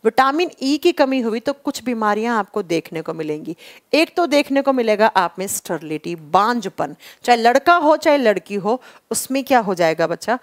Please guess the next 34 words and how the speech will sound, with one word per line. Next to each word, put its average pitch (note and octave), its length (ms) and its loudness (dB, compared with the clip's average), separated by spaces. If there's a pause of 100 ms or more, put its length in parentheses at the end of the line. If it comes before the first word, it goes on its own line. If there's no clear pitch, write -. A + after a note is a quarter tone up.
(240)
उसकी D#4+ 240 -2
फर्टिलिटी E4 680 2
रेट C#4+ 280 0
कम A#3 200 -2
हो F#3+ 180 -6
जाती D#3+ 300 -4
है। A3 120 -4
अगर A3+ 140 -4
विटामिन F#3 500 -4
ई F#3+ 80 -6
की A3+ 140 -10
लगातार F3+ 480 0
आपके A3 260 -4
शरीर F3 280 -8
के F3 140 -12
अंदर E3+ 120 -8
कमी E3+ 280 -8
रहती D#3+ 280 -8
है, G3+ 140 -2 (440)
तो F#4 200 2 (200)
आप G#3+ 240 2
में C#4+ 140 2
जो, D4 220 0 (560)
अ, G3 140 2
निषेचन C4+ 540 -2
की F#4 100 0
क्षमता A#3+ 340 -2
होती G3+ 300 -4
है, A#3+ 120 -2
उसमें A#3+ 300 -8
कमी G#3+ 240 -4
आ F#3+ 100 -4
जाती E3 300 -6
है G#3+ 140 -6